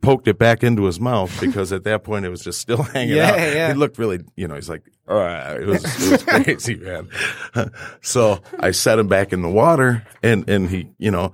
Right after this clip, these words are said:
Speaker 1: he was cool when he left. He was like, "Hey, no big deal.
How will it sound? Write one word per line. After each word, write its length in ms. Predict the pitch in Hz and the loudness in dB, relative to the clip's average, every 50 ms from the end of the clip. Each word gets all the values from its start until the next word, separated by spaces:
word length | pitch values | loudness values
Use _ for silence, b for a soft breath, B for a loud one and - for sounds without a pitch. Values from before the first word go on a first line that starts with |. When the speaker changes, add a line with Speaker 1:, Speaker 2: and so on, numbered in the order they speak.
| B B B B B | B B B B B
Speaker 1:
he 120 | - 131 | -2 0
was 160 | 123 117 117 | 0 0 -2
cool 320 | - - 175 190 170 120 98 | -2 0 2 2 2 2 0
when 140 | 95 101 104 | -2 -2 -2
he 80 | 104 | 0
left. 320 | 107 127 123 90 - - - | 0 0 0 -2 -2 -4 -6
He 60 | 87 | -6
was 160 | 85 80 - | -6 -4 -4
like, 180 | 90 80 - - | -6 -6 -6 -6
"Hey, 220 | - 123 135 117 | -4 -2 -2 -2
no 160 | 101 95 98 | -2 -4 -4
big 180 | 95 104 98 - | -4 -6 -4 -2
deal. 280 | 113 107 95 - - | -2 -2 -2 -4 -8